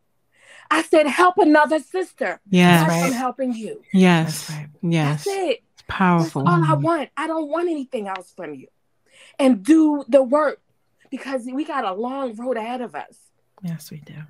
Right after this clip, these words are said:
Speaker 1: But yeah, so that, but as for, I don't wanna leave without stating the fact. I don't want you all to think, "Oh my God, our whole life was trauma."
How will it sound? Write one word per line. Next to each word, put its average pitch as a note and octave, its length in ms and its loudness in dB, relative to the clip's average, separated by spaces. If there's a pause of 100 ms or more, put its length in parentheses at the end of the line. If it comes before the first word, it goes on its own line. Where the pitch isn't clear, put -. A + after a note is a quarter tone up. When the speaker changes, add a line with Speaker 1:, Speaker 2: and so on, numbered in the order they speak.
(720)
Speaker 1:
But A3 240 -6
yeah, E3+ 260 2
so F#3+ 200 2
that, A#3+ 460 4
but A3 340 2
as G3+ 220 0
for, A#3+ 160 -6
I G#3 140 4
don't C4 320 -8
wanna C#4+ 220 -10
leave A3+ 600 -14 (320)
without G#3+ 540 -4
stating F#3 680 -10 (480)
the G#3+ 120 -2
fact. C4+ 440 -8
I A3+ 60 -10
don't C4 160 -8
want B3+ 180 -10
you A#3+ 120 -6
all A3+ 100 -2
to G#3+ 60 -8
think, A3 220 -12
"Oh B3 80 -4
my A#3+ 180 -8
God, A#3 260 -8
our G#3+ 160 -6
whole A3 160 -10
life A3 220 -8
was G#3 160 -16
trauma." A#3 580 -14